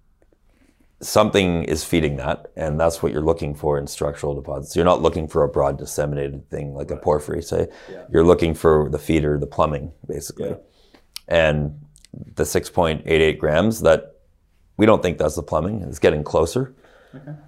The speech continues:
Speaker 1: Uh, but we expect to find some really good grades, uh, once we really sink our teeth into this.
Speaker 2: So how are you gonna go about this? Because, you know, you, you raised a bit of money earlier in the year.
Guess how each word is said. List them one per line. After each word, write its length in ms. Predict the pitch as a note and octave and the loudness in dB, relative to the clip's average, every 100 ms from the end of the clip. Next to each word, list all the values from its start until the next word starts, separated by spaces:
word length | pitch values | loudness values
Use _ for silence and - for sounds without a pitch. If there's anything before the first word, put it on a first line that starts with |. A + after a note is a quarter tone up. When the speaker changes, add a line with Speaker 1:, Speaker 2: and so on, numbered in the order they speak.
| _ | _
Speaker 1:
Uh, 420 | E2 D2+ C#2+ C#2+ D2+ - _ | 2 4 4 2 -2 -12 _
but 480 | F2 D#2+ D2 C#2+ - _ _ _ - - - - | 4 6 6 2 -14 _ _ _ -20 -20 -20 -12
we 160 | - F#2 | 2 4
expect 500 | E2+ - F2 D#2+ - | 4 2 4 4 2
to 160 | D#2+ D2 | 0 0
find 520 | E2+ D#2 D2 D2 - _ _ _ | 0 0 -2 -6 -10 _ _ _
some 200 | - E2 | -6 -4
really 240 | D#2 D#2 D2 | 0 0 0
good 160 | C#2+ | -2
grades, 520 | C#2 D2 C#2+ C#2 - - A1 | -2 -2 -2 -6 -12 -16 -12
uh, 180 | C2+ C2 | -8 -8
once 340 | C2+ D2+ D2 | -6 -8 -8
we 60 | D2+ | -10
really 340 | C#2 D2+ C#2+ | -6 -4 -4
sink 240 | C#2 - D2 | -6 -10 -8
our 80 | D#2 | -8
teeth 240 | - - | -8 -8
into 160 | D2+ D2+ | -8 -8
this. 220 | - - | -8 -6
Speaker 2:
So 180 | D3 F3 | -2 2
how 100 | E3 | 2
are 40 | |
you 120 | F3 D#3 | 2 2
gonna 120 | C#3 | 4
go 100 | G2 | 4
about 200 | F#2 F2+ | 2 -2
this? 120 | E2+ | -4
Because, 240 | - G2+ | -6 -6
you 200 | A2+ B2+ | -2 0
know, 60 | G#2+ | 0
you, 480 | A2+ A#2 A#2 A#2 G2+ | 0 0 2 0 0
you 140 | C3+ A#2 | 0 6
raised 180 | C3 | 4
a 40 | C3 | 6
bit 80 | C3 | 4
of 60 | |
money 200 | A#2+ A#2 | 4 2
earlier 220 | G#2 A2 | 2 2
in 60 | A#2+ | 4
the 80 | B2+ | 4
year. 280 | F2+ F2+ | 2 0